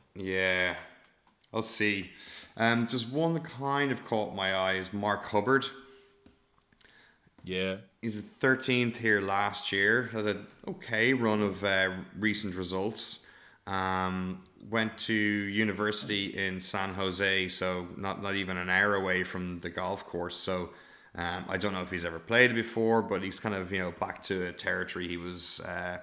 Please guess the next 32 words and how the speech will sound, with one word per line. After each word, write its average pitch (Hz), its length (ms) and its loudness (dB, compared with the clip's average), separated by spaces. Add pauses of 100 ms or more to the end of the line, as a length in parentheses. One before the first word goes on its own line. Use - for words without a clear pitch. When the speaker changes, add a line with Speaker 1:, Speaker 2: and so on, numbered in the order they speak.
(140)
Speaker 2:
you 104 100 -2
know, 95 160 -2 (200)
back 101 140 -4
to - 80 -4
an 95 100 -2
area 98 260 2
of 90 140 -10
the 90 280 -4 (200)
country 104 400 -2
he 92 340 -2
spent 101 320 -4
a 92 40 -6
bit 90 120 -4
of 87 80 -8
time 110 300 2
in, 92 200 -2 (560)
and 104 180 0
he 107 60 2
seems 143 540 0
to, 104 640 0 (540)
his 110 160 -6
results 143 320 2
seem 135 200 2
to - 100 -4
pop 120 360 -4
a 123 40 4
little 92 200 0
better 98 360 0
on 90 120 -4
tree, 104 340 0 (160)
tree-lined 101 520 2
courses. 123 720 -2